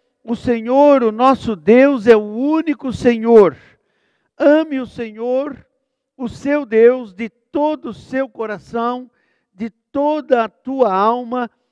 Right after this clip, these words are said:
e de todas as suas forças." E também, eh, no Novo Testamento, nós temos a declaração ou a ordem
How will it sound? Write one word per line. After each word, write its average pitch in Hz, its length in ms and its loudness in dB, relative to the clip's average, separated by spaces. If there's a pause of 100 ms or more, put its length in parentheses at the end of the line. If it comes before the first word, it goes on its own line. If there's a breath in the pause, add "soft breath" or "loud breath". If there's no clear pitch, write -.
(260)
e 247 140 -8
de 233 120 -10
todas 277 720 -6
as 220 140 -12
suas 262 460 -8
forças." - 1040 -10 (840)
E 262 140 -8
também, 240 540 -2 (720)
eh, 220 140 -14
no 226 160 -18
Novo 247 300 -10
Testamento, 226 640 -8
nós 214 240 -10
temos 247 380 -4
a 214 80 -6
declaração 220 920 -4
ou 202 180 0
a 190 80 2
ordem 208 680 0